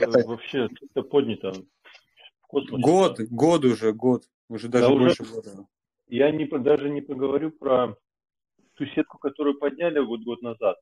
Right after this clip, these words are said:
Speaker 2: А у них же вот эта вот сеть, которая, а, серо, да, вот это первая самая. А,
Speaker 3: М.
Speaker 2: то есть у них есть, э, Кронос. Кронос — это же отдельная вообще сеть, это другая сеть, это не то, что было, как бы, да.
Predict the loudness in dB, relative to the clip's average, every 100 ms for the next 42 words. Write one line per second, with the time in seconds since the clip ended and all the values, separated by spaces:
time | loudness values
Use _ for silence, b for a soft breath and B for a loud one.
0 | _ -16 -12 -12 -10 -8 -8 -10 -12 -12
1 | -10 -12 -14 -14 -4 -2 -2 -6 _ _
2 | _ _ _ _ _ _ _ _ -16 -16
3 | -10 -2 0 0 -2 _ -2 -2 -4 -12
4 | -6 -4 -2 -4 -6 -12 -14 -18 _ _
5 | _ _ _ _ _ _ -12 -6 -4 -4
6 | -4 -2 -2 -4 -14 -14 -18 _ -12 -12
7 | -14 _ -4 -4 -2 0 2 0 -8 -4
8 | -2 0 -2 -6 -6 -4 -4 -2 -2 -2
9 | -6 -8 -12 -14 -12 -14 -18 _ -18 -12
10 | -2 0 0 -4 -20 -20 -20 -20 -18 -18
11 | -16 -18 -10 -8 -10 -14 _ -20 -18